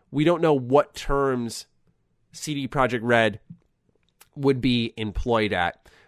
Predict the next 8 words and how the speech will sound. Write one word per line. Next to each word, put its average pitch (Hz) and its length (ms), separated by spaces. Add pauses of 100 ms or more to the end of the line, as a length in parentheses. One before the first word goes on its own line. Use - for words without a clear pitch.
(120)
Um, 101 260
so 156 240
there 156 160
is 175 400 (440)
something 175 440
a 139 60
little 139 280
bit 123 320